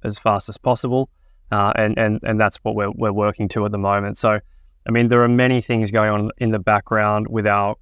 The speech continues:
consultants. We've attracted some world-class consultants to work with us on this, uh, in, in fields of geochemistry, uh, petrology and geophysics, who are working through our data set with us. Um, but, I mean, drilling is what gets everybody excited.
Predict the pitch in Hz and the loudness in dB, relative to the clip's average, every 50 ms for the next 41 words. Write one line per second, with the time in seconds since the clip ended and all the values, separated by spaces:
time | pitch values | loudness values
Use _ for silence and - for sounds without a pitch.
0 | _ - 101 - - - 110 117 120 117 107 - - - 110 104 104 - - 120 | _ -14 -10 -4 0 2 2 2 2 0 -2 -2 -2 -2 -2 -2 -2 0 0 0
1 | 101 - 107 - - 107 101 104 107 107 113 110 - - 113 110 110 - - 113 | 0 0 -4 -6 -6 -4 -2 0 0 0 0 -2 -2 0 2 2 0 0 -2 -6
2 | 104 - - 117 110 110 117 110 - - 107 98 104 104 107 - - 117 110 107 | -4 0 2 2 2 2 0 -4 -6 -6 -4 -2 0 0 0 0 -2 -2 -2 -2
3 | - - 110 107 110 110 110 - - - - _ _ _ _ _ _ - 110 101 | 0 0 0 0 0 0 -2 -4 -8 -12 -14 _ _ _ _ _ _ 0 2 2
4 | 98 98 104 104 - 110 107 98 - - 113 110 104 104 98 87 - 110 107 104 | 2 2 0 -2 -2 -4 -4 -2 0 2 2 2 2 0 -4 -2 0 2 2 2
5 | - - 110 107 107 - - - - 110 104 104 104 104 _ _ _ _ _ - | 2 0 0 0 0 -2 -4 -4 -2 -2 0 0 -2 -4 _ _ _ _ _ -2
6 | 107 95 - - 98 - - 117 113 110 110 107 104 107 104 104 101 98 110 104 | -2 -2 -2 -4 -6 -4 0 0 2 2 2 2 0 0 0 0 0 0 0 0
7 | 98 - - 127 135 151 156 - - - - - - 110 107 101 101 107 110 110 | 0 0 0 2 2 2 2 0 -2 -12 -14 -10 -6 -4 -4 -2 0 0 0 0
8 | - 120 107 - - 117 104 101 95 101 104 107 110 110 - - 120 110 113 120 | -2 -4 -6 -2 0 0 0 2 2 2 2 2 0 -2 -2 -4 -4 -2 0 0
9 | 127 147 156 - - - - - _ _ - - _ - - 107 104 101 104 101 | 0 0 -2 -6 -10 -16 -18 -20 _ _ -20 -20 _ -6 -2 -2 0 0 0 -2
10 | 101 101 - _ _ - - - 127 117 113 - - _ _ - - 113 113 110 | -4 -6 -10 _ _ -10 -2 2 2 2 2 2 -4 _ _ -4 -2 -2 0 0
11 | 107 101 104 117 127 135 131 120 113 110 101 110 117 110 - - 113 - - 113 | 0 -2 0 2 2 4 4 2 0 0 0 0 -2 0 0 0 -2 0 0 -2
12 | 104 113 104 110 110 107 104 104 - - - 110 107 113 131 151 160 | -2 -2 -2 -2 0 0 -2 -4 -4 -2 0 2 2 4 2 0 -2